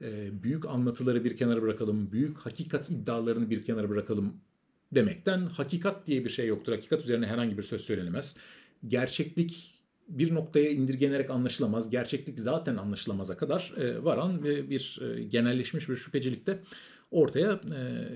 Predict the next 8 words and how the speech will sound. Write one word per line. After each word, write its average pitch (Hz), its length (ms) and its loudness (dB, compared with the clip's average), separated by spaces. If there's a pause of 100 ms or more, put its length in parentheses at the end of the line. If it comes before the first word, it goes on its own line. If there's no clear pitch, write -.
(220)
çıkmıştır. - 640 -2 (380)
Bir 226 160 4
yöntem 175 460 4
bu. - 160 2 (1300)
Hegel'in 220 520 4
de 117 160 6
Lefebvre'in 160 560 4
de, - 160 2